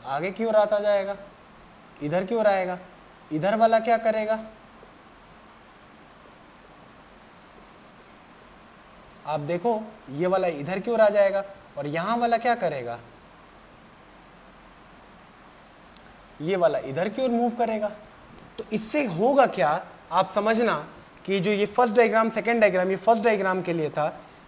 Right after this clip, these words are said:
ये second diagram के लिए था। third diagram में देखिए अब क्या होगा, अगर ये वाला point अगर मैं rub कर दूं, तो आपको देखेंगे कि इससे क्या होगा कि अब इसकी वजह से क्या होगा,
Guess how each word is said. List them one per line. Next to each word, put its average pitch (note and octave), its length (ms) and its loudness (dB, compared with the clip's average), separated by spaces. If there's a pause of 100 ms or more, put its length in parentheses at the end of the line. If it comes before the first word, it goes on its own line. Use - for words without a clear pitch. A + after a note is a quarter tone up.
ये D#3+ 60 -4
second G#3+ 380 0
diagram F#3 400 4
के F3 100 -6
लिए D#3+ 140 -4
था। D3+ 200 -6 (500)
third A3+ 180 6
diagram A3+ 360 2
में A3+ 140 -4
देखिए G#3 260 0
अब G#3+ 100 2
क्या G#3+ 160 4
होगा, E3+ 360 0 (420)
अगर D#3+ 160 -2
ये F#3 180 4
वाला A3 200 8
point G#3 320 0
अगर G3+ 160 6
मैं G3+ 120 4
rub G#3 260 8
कर F#3+ 140 6
दूं, D#3+ 160 -4 (1000)
तो E3 60 -4
आपको F3 400 0
देखेंगे F3+ 560 -2
कि - 1300 -16
इससे C4 260 -4
क्या C4 200 4
होगा F3 300 2 (560)
कि - 120 -16
अब G#3+ 180 4
इसकी B3 260 -4
वजह A#3 120 2
से A3+ 100 -4
क्या F#3 160 2
होगा, G#3 260 4